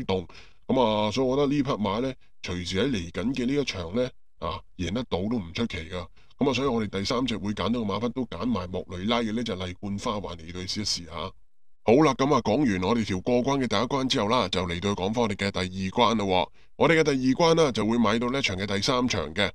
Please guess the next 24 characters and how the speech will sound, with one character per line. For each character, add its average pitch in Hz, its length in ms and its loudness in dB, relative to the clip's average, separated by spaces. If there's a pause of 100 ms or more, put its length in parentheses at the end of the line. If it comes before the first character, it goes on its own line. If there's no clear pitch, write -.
(160)
呢 143 80 6
一 - 20 10
場 104 160 2
第 104 120 0
三 143 200 2
場 90 220 -2
就 104 100 0
我 117 60 4
哋 117 60 2
嘅 117 100 0
三 143 260 2
班 139 200 2
草 120 180 0
地 123 80 2
A 131 240 2
欄 80 220 -2 (380)
千 165 260 2
二 147 40 0
米 101 200 0
嘅 90 320 -4
賽 92 140 -4
事 85 200 -8
嚟 - 40 -12
嘅。 98 160 -2